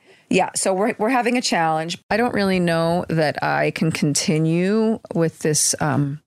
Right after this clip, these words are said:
with this podcast right now while I'm staring at these HelloFresh menus in front of me.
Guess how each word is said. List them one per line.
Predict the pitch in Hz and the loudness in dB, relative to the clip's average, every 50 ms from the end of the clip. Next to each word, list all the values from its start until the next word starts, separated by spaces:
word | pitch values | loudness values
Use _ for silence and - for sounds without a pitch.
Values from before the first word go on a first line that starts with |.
| _ _ _ _ _ _ _ _ _ _ _ _ _ _ - | _ _ _ _ _ _ _ _ _ _ _ _ _ _ -4
with | 180 175 175 - - | -2 -2 -2 -2 -2
this | 170 151 - | -2 -2 -2
podcast | - - - 185 170 175 - - 226 220 226 226 - - - | -4 -2 -2 -2 -2 -2 -2 -2 0 0 0 0 -2 -2 0
right | 220 220 196 233 | 0 0 0 0
now | 214 214 220 220 214 | 0 0 2 2 2
while | 208 196 170 160 | 2 2 2 0
I'm | 156 156 160 156 | 0 0 0 -2
staring | - - - 170 165 165 160 160 160 156 156 | -2 -2 0 0 0 2 2 2 0 0 0
at | 160 156 - | -2 -2 0
these | - 151 143 - | 0 -2 0 0
HelloFresh | - 151 147 147 147 143 - - 147 143 139 - - | 0 0 0 0 0 -2 -2 -2 0 0 0 0 0
menus | 147 143 143 147 143 147 - 170 | 0 2 2 0 0 0 0 -2
in | 147 | -2
front | - - 147 147 147 | -2 -2 0 0 0
of | 147 - | 0 0
me. | 170 156 139 165 - | -2 -4 -4 -6 -10